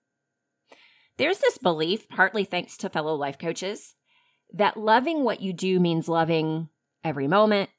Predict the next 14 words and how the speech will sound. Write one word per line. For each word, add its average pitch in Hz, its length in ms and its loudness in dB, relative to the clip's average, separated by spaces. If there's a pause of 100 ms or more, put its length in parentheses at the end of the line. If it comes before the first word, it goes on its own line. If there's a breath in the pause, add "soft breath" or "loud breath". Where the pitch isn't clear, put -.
(120)
every 127 240 -10
task, 175 640 0
every 143 240 -4
person, - 580 -10 (360)
which, - 400 -2 (260)
let's 220 380 0
be 285 220 -2
honest 147 360 0
here, 156 300 -4 (140)
that's 262 200 -14
an 339 80 -6
impossible 208 580 -4
standard, 170 440 -2
y'all. - 340 -10